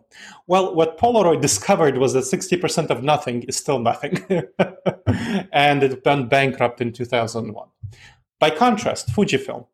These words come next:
similar situation. It was looking at the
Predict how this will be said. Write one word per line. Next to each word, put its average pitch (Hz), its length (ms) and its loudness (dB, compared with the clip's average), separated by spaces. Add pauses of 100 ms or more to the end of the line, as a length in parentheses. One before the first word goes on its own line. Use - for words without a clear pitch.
similar 226 400 2
situation. 143 640 -2 (380)
It 196 200 2
was 190 220 2
looking 165 520 -2
at 127 360 2
the 131 200 0